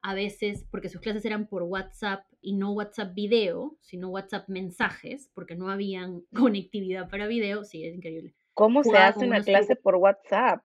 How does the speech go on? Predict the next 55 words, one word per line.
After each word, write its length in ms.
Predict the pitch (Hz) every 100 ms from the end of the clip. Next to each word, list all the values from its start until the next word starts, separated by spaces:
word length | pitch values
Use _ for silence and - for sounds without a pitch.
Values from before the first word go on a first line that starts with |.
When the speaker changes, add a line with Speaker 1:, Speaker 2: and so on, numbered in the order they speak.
| _ 196
Speaker 1:
Olvídate, 280 | 196 180
cuando 180 | 190 190
nos 140 | 202 -
contó, 480 | 202 196 233 247
yo 160 | 247 220
era, 240 | 214 208
no 160 | - 208
puedo 100 | 220
creerlo, 380 | 202 185 165 170
jugaba 360 | - 202 220
con 140 | 226 185
trucos 320 | 202 208 208
como 240 | 226 190
le 140 | 180 185
da 80 | 208
el 60 |
Speaker 2:
Su 40 | 226
Speaker 1:
admin 80 | 196
Speaker 2:
talento 380 | 202 196 220 240
es 80 | 277
Speaker 1:
alguna. 240 | 269 269
Speaker 2:
infinito. 680 | 196 202 285 - 170 165 - _ _ _ _ _
Speaker 1:
Claro, 300 | - 240 208
le, 260 | 196 202 202
le, 220 | 190 196
le 140 | 190 202
daba 180 | 208 226
el 140 | 233
admin 340 | 233 247 247
algunas 420 | 190 196 220 220 -
por 120 | 190
unos 200 | 208 202
momentos, 460 | 175 196 233 233 208
esas 200 | 196 -
podían 340 | 185 185 196
opinar, 440 | 208 180 208 226
luego 180 | 214 208
le 100 | 202
daba 160 | 185 190
el 120 | 196
admin 340 | 196 202 190
a 120 | 175 190
otras, 600 | 254 254 247 233 240 233
luego 340 | 208 202 202 214
era 240 | 240 262 -
increíble, 420 | 233 220 180 165 156
pero 160 | 196
bueno, 260 | 202 170 170
así 240 | - - 247
hacía 200 | 247 262
su 120 | 254
clase 180 | 208 175
por 80 | 196
WhatsApp. 400 | 339 440 196 165
Speaker 2:
¡Guau! 380 | 160 151 190